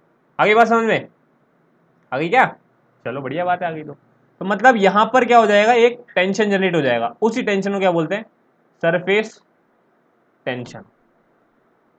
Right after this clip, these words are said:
अरे यार आप लोगों ने देखा होगा ना हमारे tank वगैरह जो open tank रहते हैं उसके अंदर कभी-कभी क्या है,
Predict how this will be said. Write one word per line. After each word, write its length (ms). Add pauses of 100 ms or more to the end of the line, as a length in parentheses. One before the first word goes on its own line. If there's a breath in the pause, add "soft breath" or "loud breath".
(1800)
अरे 140
यार 160
आप 160
लोगों 180
ने 80
देखा 260
होगा 160
ना 140
हमारे 460 (340)
tank 280
वगैरह 300
जो 160
open 260
tank 200
रहते 200
हैं 40
उसके 140
अंदर 180
कभी-कभी 340
क्या 120
है, 100